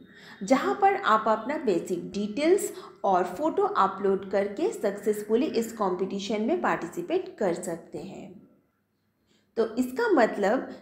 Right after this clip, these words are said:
The Great Indian Photography Contest एक paid contest है।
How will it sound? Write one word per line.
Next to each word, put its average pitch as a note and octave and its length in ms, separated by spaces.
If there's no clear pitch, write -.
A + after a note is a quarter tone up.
The G#3+ 160
Great C#4 380
Indian A3 540
Photography G3+ 600
Contest G#3 580
एक C4+ 320
paid A#3 340
contest E3+ 720
है। - 280